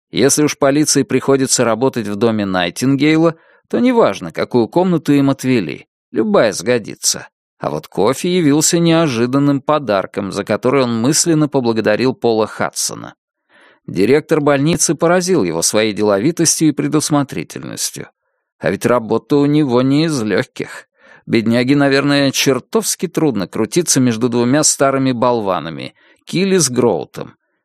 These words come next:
и этой своевластной стервой, главной сестрой. С чрезвычайной тщательностью Мастерсон процедил кофе в стакан и отнес его своему шефу.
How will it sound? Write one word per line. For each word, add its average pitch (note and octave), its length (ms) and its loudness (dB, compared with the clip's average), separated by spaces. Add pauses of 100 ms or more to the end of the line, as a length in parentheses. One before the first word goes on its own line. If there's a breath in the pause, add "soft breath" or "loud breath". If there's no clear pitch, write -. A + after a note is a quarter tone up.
и - 120 -4
этой G2 420 2
своевластной C#3 640 2
стервой, D2 580 -2
главной A2 460 -2
сестрой. - 600 -4 (1300)
С - 140 0
чрезвычайной A#2+ 760 2
тщательностью D2 840 -2
Мастерсон G#2+ 640 -2
процедил G#2 480 -2
кофе - 340 -2
в - 60 -6
стакан - 540 -2 (400 soft breath)
и C3+ 100 2
отнес C3+ 500 0
его A2+ 200 0
своему G2 460 -2
шефу. - 520 -4